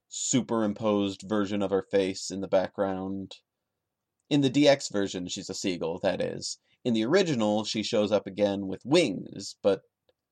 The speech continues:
the D X version is the one that counts, so she comes back as a seagull. Then,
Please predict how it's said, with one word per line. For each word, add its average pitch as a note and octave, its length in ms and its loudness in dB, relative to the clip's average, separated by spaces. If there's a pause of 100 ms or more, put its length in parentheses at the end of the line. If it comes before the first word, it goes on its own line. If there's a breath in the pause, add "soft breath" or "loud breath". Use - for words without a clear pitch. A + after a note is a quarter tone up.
(240)
the C#3+ 80 4
D D#3 160 8
X B2 160 8
version G#2 340 0
is F#2+ 100 -4
the A2 60 -8
one G2 160 -4
that D#2 120 -6
counts, - 340 -8
so B2 180 8
she - 140 -2
comes C3 240 6
back - 260 6
as F#2+ 80 0
a G2 60 -2
seagull. - 400 -6 (2000)
Then, F3 480 6